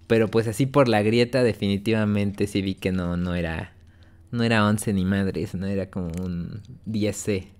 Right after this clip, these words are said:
le puse. Entonces, pues, dije, "Ah, pues, ahora sí voy a intentar darle en,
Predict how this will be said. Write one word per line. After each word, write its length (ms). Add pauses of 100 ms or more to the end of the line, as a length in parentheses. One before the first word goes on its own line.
le 220
puse. 300 (600)
Entonces, 760 (160)
pues, 100
dije, 260
"Ah, 360
pues, 280
ahora 240
sí 160
voy 240
a 40
intentar 760 (340)
darle 500
en, 320